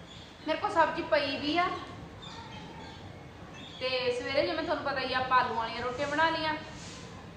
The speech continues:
ਉਹਦੇ ਕਰਕੇ ਫਿਰ ਸਬਜ਼ੀ, ਜਿਹੜੀ ਦਾਲ ਸਬਜ਼ੀ ਘੱਟੇ ਲੱਗਦੀ ਆ, ਬਚ ਜਾਂਦੀ ਆ। ਜਾਣੀ ਕਿ ਦਾਲ ਸਬਜ਼ੀ ਸਾਰਾ ਦਿਨ ਦੇ ਵਿੱਚ ਕਦੋਂ ਖਾਣੀ ਆ? ਆਪਾਂ ਰਾਤ ਨੂੰ ਖਾਣੀ ਆ। ਦੁਪਹਿਰੇ ਵੀ ਕੁਛ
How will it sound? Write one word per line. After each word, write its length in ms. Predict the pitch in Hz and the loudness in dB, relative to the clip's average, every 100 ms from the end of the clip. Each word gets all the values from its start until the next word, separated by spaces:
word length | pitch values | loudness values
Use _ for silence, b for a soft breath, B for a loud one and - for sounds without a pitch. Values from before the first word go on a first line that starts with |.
| - | -4
ਉਹਦੇ 200 | 262 285 | 0 4
ਕਰਕੇ 320 | 320 294 302 | 4 4 0
ਫਿਰ 140 | 294 | 0
ਸਬਜ਼ੀ, 420 | 285 262 - - | 2 2 2 -2
ਜਿਹੜੀ 280 | - 254 262 | -4 0 0
ਦਾਲ 280 | - 269 247 | 2 4 4
ਸਬਜ਼ੀ 260 | 269 233 - | 0 -4 -2
ਘੱਟੇ 240 | 339 - 302 | 0 6 8
ਲੱਗਦੀ 340 | 269 254 220 | 8 6 2
ਆ, 40 | 240 | 2
ਬਚ 260 | 269 269 | 4 4
ਜਾਂਦੀ 320 | 269 226 202 | 0 -2 -2
ਆ। 40 | 208 | -2
ਜਾਣੀ 200 | 247 262 | -2 -2
ਕਿ 80 | 277 | 0
ਦਾਲ 320 | 277 269 269 | 4 4 4
ਸਬਜ਼ੀ 280 | 277 208 262 | 2 0 0
ਸਾਰਾ 240 | 269 254 | 2 2
ਦਿਨ 220 | 302 - - | 2 0 -2
ਦੇ 60 | |
ਵਿੱਚ 180 | - - | -6 -6
ਕਦੋਂ 240 | - 269 | -2 0
ਖਾਣੀ 260 | 285 269 269 | 2 2 2
ਆ? 40 | |
ਆਪਾਂ 160 | 269 277 | 0 4
ਰਾਤ 280 | 196 180 226 | 6 6 2
ਨੂੰ 80 | 226 | -2
ਖਾਣੀ 280 | 226 220 | -2 -2
ਆ। 20 | 214 | -4
ਦੁਪਹਿਰੇ 460 | 190 240 247 285 | -4 0 2 2
ਵੀ 80 | 302 | 0
ਕੁਛ 300 | 269 - 269 | -4 -6 -8